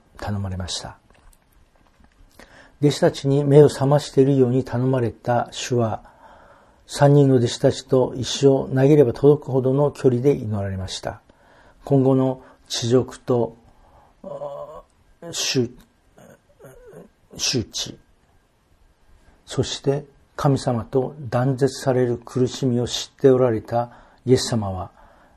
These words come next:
御顔を地につける、つけ、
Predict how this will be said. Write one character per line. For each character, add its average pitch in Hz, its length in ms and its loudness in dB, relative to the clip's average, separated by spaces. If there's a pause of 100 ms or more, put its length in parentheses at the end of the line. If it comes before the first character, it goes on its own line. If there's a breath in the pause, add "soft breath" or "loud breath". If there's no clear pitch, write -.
(120)
御 123 80 -2
顔 143 260 4
を 135 420 0
地 - 160 -4
に 127 120 0
つ - 160 -12
け 143 120 4
る、 113 240 0 (720 soft breath)
つ - 140 -8
け、 113 260 -4